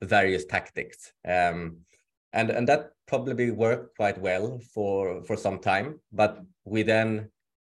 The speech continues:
you know, a lot of companies have seen that a lot of those M Q Ls or a lot of those leads coming in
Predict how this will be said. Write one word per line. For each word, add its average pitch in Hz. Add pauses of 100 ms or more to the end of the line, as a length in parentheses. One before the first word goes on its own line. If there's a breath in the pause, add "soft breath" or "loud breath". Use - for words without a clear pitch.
you 101
know, 92
a 107
lot 110
of -
companies 101
have 101
seen 101
that 98
a 104
lot 127
of 120
those 107
M 95
Q -
Ls 98
or 98
a 95
lot 98
of 92
those 95
leads 98
coming 117
in 117